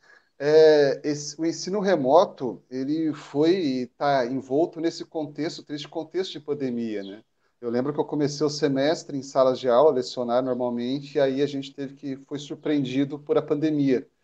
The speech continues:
E mais surpreendido ainda com os desgovernos do Bolsonaro,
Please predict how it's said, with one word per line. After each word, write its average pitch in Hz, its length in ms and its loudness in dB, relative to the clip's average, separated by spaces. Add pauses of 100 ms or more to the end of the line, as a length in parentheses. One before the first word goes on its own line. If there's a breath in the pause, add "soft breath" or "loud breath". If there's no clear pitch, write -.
(400)
E 147 120 -8
mais 185 240 6
surpreendido 196 680 0
ainda 180 380 4
com 190 160 -4
os 151 120 -2
desgovernos 175 760 0
do 185 100 -4
Bolsonaro, 175 960 4